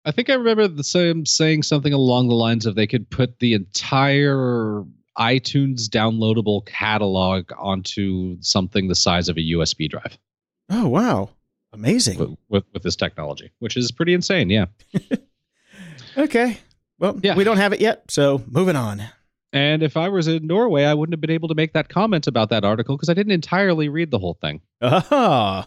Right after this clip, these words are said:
Speaker 2: okay.
Speaker 1: So I love this idea, and I think this needs to be adopted everywhere. This is one of those change the world ideas that's so simple.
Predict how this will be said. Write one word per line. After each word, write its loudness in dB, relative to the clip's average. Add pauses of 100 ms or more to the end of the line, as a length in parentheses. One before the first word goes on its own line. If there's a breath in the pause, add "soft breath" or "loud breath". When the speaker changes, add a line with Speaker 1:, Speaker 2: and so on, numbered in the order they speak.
(120)
Speaker 2:
okay. -6
Speaker 1:
So 2
I 2
love 0
this -8
idea, -6
and -8
I -6
think -12
this -10
needs -6
to -12
be -6
adopted -2
everywhere. -6
This -2
is -2
one 2
of 0
those 2
change -2
the 0
world 2
ideas 0
that's -4
so 2
simple. -2